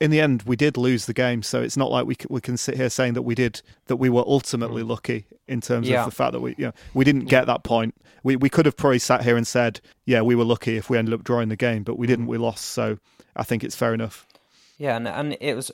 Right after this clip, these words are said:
Speaker 3: I think we were, even though we would, we would have been lucky to have drawn it, we still would have felt that we put in a fantastic performance. So it's, it's not
Speaker 1: Yeah,
Speaker 3: like
Speaker 1: absolutely,
Speaker 3: we're,
Speaker 1: yeah.
Speaker 3: it's not like we're saying, "Oh, we didn't really create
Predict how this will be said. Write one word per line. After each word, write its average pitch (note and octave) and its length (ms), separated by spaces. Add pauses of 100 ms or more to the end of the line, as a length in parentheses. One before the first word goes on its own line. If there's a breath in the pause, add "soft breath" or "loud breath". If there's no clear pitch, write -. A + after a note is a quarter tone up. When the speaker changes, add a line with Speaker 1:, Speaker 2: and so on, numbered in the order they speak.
Speaker 3:
I C#3 120
think B2 240
we C3+ 100
were, B2 380 (260)
even C#3 340
though B2 400
we C3 160
would, B2+ 300 (200)
we C#3 160
would C3+ 200
have C3+ 220
been A#2+ 280
lucky A#2 400
to - 140
have G#2 240
drawn A2+ 320
it, F#2 220 (200)
we B2 100
still A#2+ 260
would A2+ 140
have A2+ 100
felt A2 400 (140)
that G#2+ 100
we A#2 140
put A2+ 240
in A2 160
a G#2 120 (380)
fantastic - 640
performance. - 720 (220)
So - 140
it's, A2+ 180
it's B2 300
not C#3+ 240
Speaker 1:
Yeah, B2 40
Speaker 3:
like C3 140
Speaker 1:
absolutely, A#2 500
Speaker 3:
we're, A#2+ 100
Speaker 1:
yeah. C3+ 60
Speaker 3:
it's - 180
not B2+ 220
like G#2+ 260
we're A#2+ 120
saying, A2+ 300
"Oh, A#2 200
we A2 140
didn't A2 340 (240)
really A2+ 280
create A#2 600